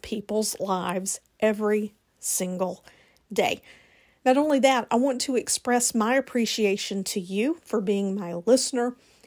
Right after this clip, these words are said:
and also to Magic Mind for being a sponsor of this episode of Penny on Your Thoughts. It's Penny, and I'm back with another guest today, and she's someone special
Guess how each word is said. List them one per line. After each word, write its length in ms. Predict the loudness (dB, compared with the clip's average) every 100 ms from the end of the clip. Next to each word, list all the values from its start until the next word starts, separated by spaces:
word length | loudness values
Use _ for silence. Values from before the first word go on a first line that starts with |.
| _
and 140 | -2 0
also 400 | 2 2 0 0
to 160 | 0
Magic 480 | -2 0 0 0 0
Mind 500 | 0 0 0 0 -2
for 140 | -2 -2
being 380 | 2 2 2
a 180 | 0 -2
sponsor 800 | 0 -2 -2 -2 -2 0 0 -2 -4 -4
of 180 | -4 -4
this 300 | -2 -2 -2
episode 720 | -4 -4 -4 -2 0 0 0 -4
of 320 | -6 -6 -10
Penny 460 | -4 -2 0 -2 _ _ -8
on 260 | -4 -2 -2
Your 140 | -6
Thoughts. 680 | -6 -4 -4 -2 -4 -4 -8 _ -8
It's 340 | -4 -4 -6 -12 _ _ _ -4
Penny, 320 | -2 -2 -4
and 140 | -4 -4
I'm 140 | -4
back 340 | -4 -4 -6
with 140 | -6 -4
another 340 | -4 -2 -2
guest 420 | -2 -2 -4 -6
today, 540 | -8 -4 -2 0 0 -2 -2
and 440 | -2 0 -2 -6 -8
she's 320 | -6 -4 -2
someone 320 | -4 -4 -4
special 720 | -6 -2 -2 -2 -6 -6 -8